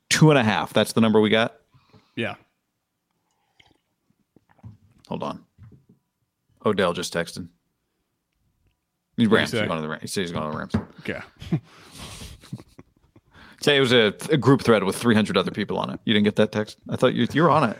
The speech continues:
Speaker 1: You didn't see?
Speaker 2: I mean, uh, O-, Odell, he, he, Ca-, Cam and him aren't even really comparable. Like, I, Cam forever was called the diva. Like, I don't even compare the two. Like, Cam today just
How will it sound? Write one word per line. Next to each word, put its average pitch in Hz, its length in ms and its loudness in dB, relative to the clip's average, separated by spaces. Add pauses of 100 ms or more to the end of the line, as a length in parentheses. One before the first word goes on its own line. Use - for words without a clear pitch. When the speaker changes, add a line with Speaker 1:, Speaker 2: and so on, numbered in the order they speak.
(140)
Speaker 1:
You 117 60 -6
didn't 123 160 -6
see? 135 240 -4
Speaker 2:
I 160 160 2
mean, 156 220 6
uh, 165 200 2 (260)
O-, 247 380 2
Odell, 151 560 6
he, 185 560 -6
he, 269 300 -10
Ca-, 233 320 0
Cam 226 420 2
and 160 160 0
him 143 260 4
aren't 127 200 4
even 117 180 0
really 113 160 -2
comparable. 107 640 -6
Like, 110 240 -8
I, 160 100 -4
Cam 156 400 -2
forever 165 300 2
was 165 100 -2
called 165 200 2
the 160 60 0
diva. 156 360 2
Like, 120 160 -6
I 123 160 -2
don't 107 200 -8
even 98 200 -12
compare 95 320 -12
the 92 80 -16
two. 101 180 -14
Like, 120 160 -12
Cam 180 220 0
today 175 260 0
just 110 220 -14